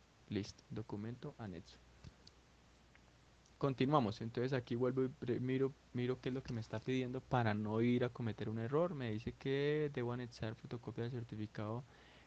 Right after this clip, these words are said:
de experiencia y representación legal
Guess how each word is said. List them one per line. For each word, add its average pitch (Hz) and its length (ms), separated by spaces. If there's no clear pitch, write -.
de 123 180
experiencia 120 720
y 135 60
representación 123 1120
legal 135 500